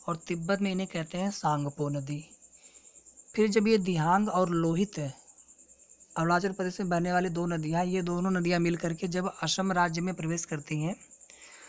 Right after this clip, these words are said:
तो इनका नाम हो जाता है ब्रह्मपुत्र नदी। फिर इसी ब्रह्मपुत्र नदी से बीच में एक जगह पे द्वीप का निर्माण होता है। ऐसे ये नदी हो गया, नदी के दो भाग इस तरह बट के यहाँ पे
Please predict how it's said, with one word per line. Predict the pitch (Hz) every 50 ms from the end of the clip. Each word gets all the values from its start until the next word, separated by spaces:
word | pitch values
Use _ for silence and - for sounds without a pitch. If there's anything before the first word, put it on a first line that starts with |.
| - - - -
तो | -
इनका | 190 185 185 - 208 196
नाम | 190 190 196 202 202
हो | 196 165
जाता | 165 170 160 - - 175
है | 185 190 170 151
ब्रह्मपुत्र | 156 165 175 185 190 - - 151 - - 147 143
नदी। | 139 139 131 147 151 165 - - - - - - - -
फिर | 226 208
इसी | 175 190 196 - 233
ब्रह्मपुत्र | 196 208 208 214 214 - 208 - - 202
नदी | 196 190 175 196 196
से | 190 - 220 185
बीच | 170 185 196 196 -
में | 208 180
एक | 185 180 170
जगह | 175 170 180 165
पे | - 202 226 - - - - - - - - - - - - - - - - -
द्वीप | 156 147 175 196 220 214 -
का | - 180
निर्माण | 160 156 151 143 147 143 143
होता | 143 143 - - 151
है। | 151 156 - - -
ऐसे | 143 143 143 - - 143
ये | 156 170
नदी | 165 156 147 156 180
हो | 180 180
गया, | 185 196
नदी | 175 165 160 156 170
के | 165 - 165
दो | 151 151 160 165 160
भाग | 160 156 156 151 156
इस | 151 -
तरह | - 170
बट | 156 151 147
के | 165 180
यहाँ | 175 160 160 160
पे | - 208 214